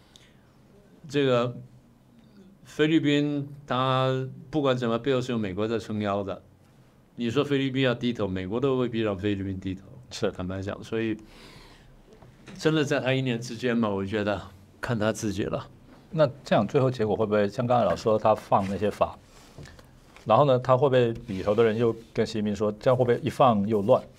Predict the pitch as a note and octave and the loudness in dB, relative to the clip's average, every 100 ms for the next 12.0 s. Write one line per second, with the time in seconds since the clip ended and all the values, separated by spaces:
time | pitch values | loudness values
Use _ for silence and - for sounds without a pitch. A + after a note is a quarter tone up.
0 | - - B2 B2+ C3 A#2+ C#3+ - - F3+ | -8 -2 2 2 2 2 2 2 2 4
1 | G#3 D3+ B2 C3+ D#3 C3 C3 C3 A#2 - | 6 4 2 -2 0 0 0 0 0 2
2 | A#2+ G#2 G2+ G#2 D3+ C3 B2+ C#3 A#2 G2+ | 0 0 -2 -2 2 2 2 0 0 0
3 | A2 - E2 D#2+ D3+ G#2+ - G3 - - | -4 -8 -16 -6 -4 -2 -4 -6 -6 0
4 | - F#3+ E3+ A2+ G#2 - E3+ D#3+ - F3 | 4 6 6 2 -2 2 2 4 2 4
5 | E3+ E3+ E3 A2 G#2+ F3+ E3+ F3 G#2 F#2 | 4 2 2 2 2 0 0 0 -4 -4
6 | D#3 E3+ E3 F#3+ F3+ - - - - D3+ | -2 0 2 2 0 -4 -20 -20 -8 2
7 | G3+ F3+ B2+ D3+ - D3+ D3+ B2 C#3 B2+ | 6 8 6 4 6 6 4 0 -6 -6
8 | - - A2 - A2+ A2+ - B2 G3 G3 | -12 -10 -8 -4 -4 -2 -2 0 -2 2
9 | C#3+ A#2 G#2 G#2+ - G3 C3+ D3 D3 C3+ | 4 4 -2 -4 -8 -8 -8 -6 -4 -2
10 | G#2+ E3 C#3+ C#3+ G#2+ F#2 - F3 F3+ G3+ | 2 4 6 4 4 -2 -4 -4 -2 -2
11 | D#3 E3 D3 C#3 D3 D3+ C#3+ C3+ B2+ E3 | -2 -4 -4 -4 -4 -6 -8 -10 -8 -10